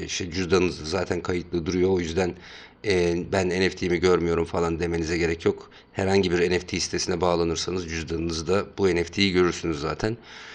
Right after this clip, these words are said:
Evet, üçüncü hafta görevi buydu arkadaşlar. Uzun oldu herhalde video. Detaylı yavaş yavaş anlatmaya çalıştım. E, bunun karşılığında umarım,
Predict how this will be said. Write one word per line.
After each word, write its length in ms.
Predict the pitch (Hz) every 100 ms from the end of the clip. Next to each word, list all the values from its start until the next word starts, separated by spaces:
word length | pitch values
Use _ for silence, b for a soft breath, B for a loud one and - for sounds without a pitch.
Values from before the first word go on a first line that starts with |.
| B B B B -
Evet, 420 | 131 120 - -
üçüncü 380 | 110 - 123 120
hafta 280 | 120 - 110
görevi 400 | 98 107 117 110
buydu 300 | 117 104 95
arkadaşlar. 800 | 90 101 92 90 110 110 - -
Uzun 440 | 117 104 92 101 98
oldu 360 | 95 90 87
herhalde 480 | 80 92 87 85 92
video. 320 | 87 80 87
Detaylı 400 | 92 90 92 87
yavaş 360 | 90 92 87 -
yavaş 200 | 90 90
anlatmaya 520 | 90 90 87 87 85
çalıştım. 480 | - 104 - 110 98 - - - - - - - - B B B B B -
E, 140 | 110
bunun 200 | 113 117
karşılığında 580 | 117 113 101 101 98 98
umarım, 360 | 101 98 95